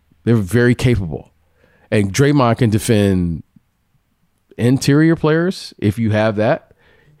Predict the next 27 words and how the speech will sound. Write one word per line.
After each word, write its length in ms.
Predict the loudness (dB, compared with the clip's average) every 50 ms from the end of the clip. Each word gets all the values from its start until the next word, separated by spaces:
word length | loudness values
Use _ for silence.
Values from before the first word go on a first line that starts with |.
| _ _ -4
and 100 | -2 0
he 120 | 0 0
can 220 | 0 0 -2 -2 -2
defend 380 | -4 -4 -2 0 0 0 2
guards 460 | 2 0 0 0 -2 -2 -6 -8 -10 -8
if 180 | -6 -6 -6 -4
you 100 | -4 -2
have 220 | -2 -2 -2 -4
that. 220 | -6 -10 -10 -12 -20 _ _ _ _ _ _ _ _ _ _ _ _ _ _ _ _ _ _ -16 -8
So 560 | -2 0 2 2 4 2 2 2 0 -4 -6 _ _ _ _ _ _ _ -20 -20 -20 _
th-, 120 | -20 -20 -20 _ _ -10 -6 -4
th-, 120 | -4 -4 -4 -4
those 340 | -4 -2 0 0 0 0
two 140 | 0 0 0
teams, 560 | 0 2 2 2 2 4 4 2 2 0 0 0
to 80 | 2 2
me, 180 | 2 2 2
I 200 | 2 2 2 2
always 220 | 2 2 0 0 0
look 160 | -2 -4 -2
on 180 | -2 0 0 2
the 120 | 2 2
other 140 | 2 0 0
side 240 | 0 0 2 2 2
of 60 | 2
the 80 | 0
ball. 260 | 0 -2 -4 -4 -8